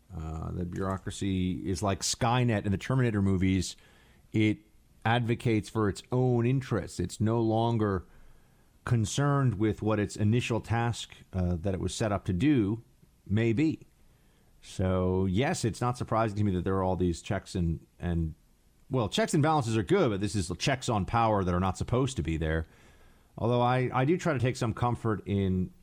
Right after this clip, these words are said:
the safety and security of gridlock, right? That our, our government not being able to do that much in some ways is probably for the best.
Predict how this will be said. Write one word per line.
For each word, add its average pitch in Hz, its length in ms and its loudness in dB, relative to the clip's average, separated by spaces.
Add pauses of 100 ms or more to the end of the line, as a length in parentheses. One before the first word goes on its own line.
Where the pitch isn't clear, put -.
(1200)
the 110 120 0
safety 160 480 4
and 117 100 2
security 131 480 2
of 76 140 -2
gridlock, 95 640 -2 (1120)
right? - 200 -8
That 104 200 -4
our, 101 160 0
our 139 160 2
government 165 480 2
not 139 320 2
being 135 160 4
able 113 160 2
to 101 100 2
do 120 180 4
that 117 220 2
much 110 380 0
in 104 180 0
some 120 220 2
ways 107 260 2
is 90 80 -4
probably 101 380 0
for 87 100 -6
the 90 80 0
best. 82 480 -2